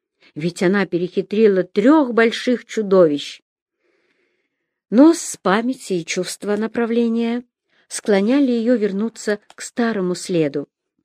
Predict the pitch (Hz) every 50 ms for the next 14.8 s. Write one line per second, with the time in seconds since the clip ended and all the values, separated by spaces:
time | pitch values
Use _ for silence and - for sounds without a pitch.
0 | _ _ _ _ _ _ _ _ _ _ _ 202 220 233 233 - - 220 220 226
1 | 226 226 220 208 185 180 - - 240 277 277 - - - - _ _ _ _ -
2 | 208 214 202 - - 254 294 277 247 220 185 180 175 175 180 165 180 214 226 196
3 | 202 202 208 214 - - _ _ _ _ _ - 175 190 202 208 202 202 190 190
4 | 202 - - 185 156 139 135 135 - - _ _ _ _ _ _ _ _ _ -
5 | 185 185 185 - - 185 190 254 285 262 220 180 170 165 180 180 180 - - 269
6 | 277 240 233 185 180 180 175 165 151 - 175 160 160 160 - - - 139 - -
7 | _ _ _ _ - 180 196 - - - 220 254 269 262 285 247 196 190 156 143
8 | 135 135 123 143 143 143 - _ _ _ _ _ - - _ - 226 226 226 220
9 | 196 185 180 175 - 196 196 190 190 180 180 175 165 160 - _ - - - 156
10 | 151 151 196 269 294 262 190 165 147 123 - _ _ _ - 180 165 175 180 180
11 | 180 185 196 196 196 180 175 175 175 185 180 175 175 175 165 151 139 127 131 127
12 | 123 117 117 - _ _ _ _ _ _ _ _ _ _ _ _ _ _ _ _
13 | - 269 294 285 - 220 214 190 170 160 151 151 151 165 156 160 190 233 220 190
14 | 185 - 165 - _ - 156 165 190 202 190 185 180 170 165